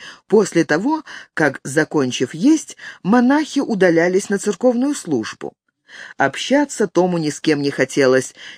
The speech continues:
и он сел в стороне от всех остальных. Слуга принес ему кувшин с пивом и несколько кусков хлеба в корзине.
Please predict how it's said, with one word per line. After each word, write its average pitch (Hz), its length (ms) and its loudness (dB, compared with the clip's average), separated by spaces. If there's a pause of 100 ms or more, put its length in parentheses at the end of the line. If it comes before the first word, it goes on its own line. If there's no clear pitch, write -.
и 151 80 4
он 160 260 4
сел 147 380 2
в - 80 -10
стороне 151 560 0
от - 160 -6
всех - 320 -2
остальных. 135 720 -4 (540)
Слуга 226 360 2
принес 135 380 0
ему 139 200 -4
кувшин 135 420 -4
с - 120 -12
пивом 262 460 4 (280)
и 262 120 2
несколько 220 460 0
кусков 175 420 -2
хлеба 165 600 2
в - 140 -18
корзине. 131 800 -4